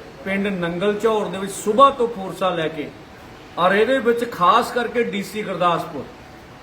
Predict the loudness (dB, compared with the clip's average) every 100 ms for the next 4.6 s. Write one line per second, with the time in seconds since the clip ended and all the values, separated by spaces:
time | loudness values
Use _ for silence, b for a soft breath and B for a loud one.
0 | -4 -2 2 2 2 2 4 2 2 -2
1 | 0 -2 -4 -6 0 2 2 2 0 -2
2 | 0 0 0 -4 -8 -6 -4 -2 -2 -4
3 | -6 -8 -8 -6 -4 -4 -4 -4 -2 -2
4 | -2 0 0 -2 -4 -4